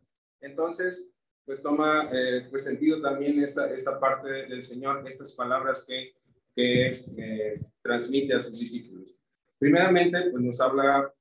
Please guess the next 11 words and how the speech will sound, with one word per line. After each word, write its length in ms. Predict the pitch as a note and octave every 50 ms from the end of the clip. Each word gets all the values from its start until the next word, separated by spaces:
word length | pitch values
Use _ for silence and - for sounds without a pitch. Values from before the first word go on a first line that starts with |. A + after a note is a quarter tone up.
| _ -
el 120 | A#2 A#2
Señor 300 | A2+ A#2 A#2 A#2+ B2+ C3
haciendo, 460 | B2+ B2+ B2+ B2 B2 B2+ C3 B2+ B2+
pues, 160 | B2+ - - B2
una, 160 | A#2+ A#2+ A#2+
aquí 160 | A#2+ C3 B2+
una, 420 | B2 B2+ B2 B2 A#2+ A#2 A2+ - -
pues, 160 | _ - -
una 120 | C#3 C#3
alegoría, 580 | C#3 C#3 C3+ B2 A#2+ A2+ A#2 - B2+ C3+ C3 - _ _ _ _ _ _ _ _ - - - _ _ _ _
comparándose 880 | B2+ B2+ B2 A#2 A#2 A#2+ B2 B2+ C3 - - C3 C3 C3+ C3 - -